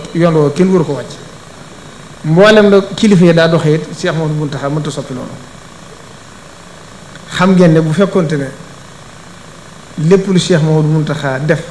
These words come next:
wala mu wa-, wax ko ci réew mi, danañ ko def, kon dana mujj mel ne réew mi kenn newu fi ku dul moom. Te ñoom la ñuy def Yàlla lañ koy seereel, waaye séeréwuñ, soxlawuñ nit ñi xam ko.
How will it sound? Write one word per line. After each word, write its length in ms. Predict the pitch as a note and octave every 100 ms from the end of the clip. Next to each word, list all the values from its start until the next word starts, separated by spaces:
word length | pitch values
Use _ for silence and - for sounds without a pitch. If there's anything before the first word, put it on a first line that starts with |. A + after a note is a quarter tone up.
| -
wala 180 | D3+ D3
mu 80 | D3+
wa-, 120 | D#3 E3
wax 200 | F3+ F3+
ko 140 | D3+ -
ci 100 | F#3+
réew 140 | G3+
mi, 80 | D3 - - - - - - -
danañ 280 | D#3 F3+ F#3+
ko 80 | F#3
def, 140 | D#3+ -
kon 100 | F3+
dana 160 | E3+ E3+
mujj 220 | E3 D#3
mel 180 | D#3 D#3
ne 60 |
réew 140 | D#3 D3+
mi 120 | C#3
kenn 220 | E3 F#3+
newu 160 | F#3 E3+
fi 100 | C#3+
ku 120 | C#3
dul 100 | C#3+
moom. 160 | C3+ A#2 G#2+ - - - - -
Te 80 | -
ñoom 240 | E3 D#3 C#3+
la 80 | F3
ñuy 120 | F3
def 140 | D3
Yàlla 240 | D3+ D3+ D3
lañ 160 | C#3+ C3
koy 120 | C3+
seereel, 340 | - C3 B2+ - - - - -
waaye 220 | D3+ D3
séeréwuñ, 560 | C#3+ - F3+ D#3+ D#3 -
soxlawuñ 400 | - F#3+ F3+ D3
nit 80 | D3
ñi 60 | C3
xam 140 | C3
ko. 100 | -